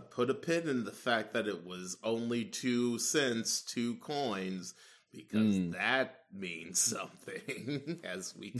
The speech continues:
Speaker 1: come to the end.
Speaker 2: Mm. <laughs>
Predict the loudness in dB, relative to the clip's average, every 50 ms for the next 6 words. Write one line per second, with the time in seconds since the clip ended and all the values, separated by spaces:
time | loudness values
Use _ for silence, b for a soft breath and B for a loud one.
0 | -4 -4 -4 -4 -4 -6 -6 -8 -8 -8 -6 -6 -6 -6 -8 -10 -10 -10 -8 -8
1 | -8 -8 -8 -10 -12 -16 -20 -20 -20 _ _ _ _ _ _ _ -20 -20 _ _
2 | _ _ _ -14 -8 -6 -4 -2 -2 -2 -2 -4 -4 -6 -6 -8 -12 _ _ _
3 | _ _ _ _ 2 2 2 4 4 0 0 2 0 -2